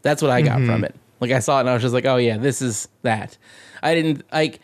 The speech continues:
Speaker 1: some people think that, like, the clone got out, and I'm like, "She's acting too smart," 'cause the, the,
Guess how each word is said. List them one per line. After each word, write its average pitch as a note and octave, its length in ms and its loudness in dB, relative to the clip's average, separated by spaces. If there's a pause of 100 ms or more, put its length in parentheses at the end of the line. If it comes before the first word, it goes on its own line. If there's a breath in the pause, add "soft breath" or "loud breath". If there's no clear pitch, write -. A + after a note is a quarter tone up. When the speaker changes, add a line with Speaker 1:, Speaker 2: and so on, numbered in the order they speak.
(260 loud breath)
Speaker 1:
some G#3 180 0
people F#3+ 200 0
think F#3 280 -2
that, - 140 -2
like, C#3+ 180 0
the C3 180 -2
clone C#3 440 0
got C3+ 220 2
out, B2 320 0
and C3 100 0
I'm C3+ 100 2
like, C#3 240 0 (280)
"She's D#3 200 0
acting E3 300 0
too D3+ 160 -2
smart," - 500 -2
'cause B2 160 -4
the, C3+ 140 2
the, B2 380 0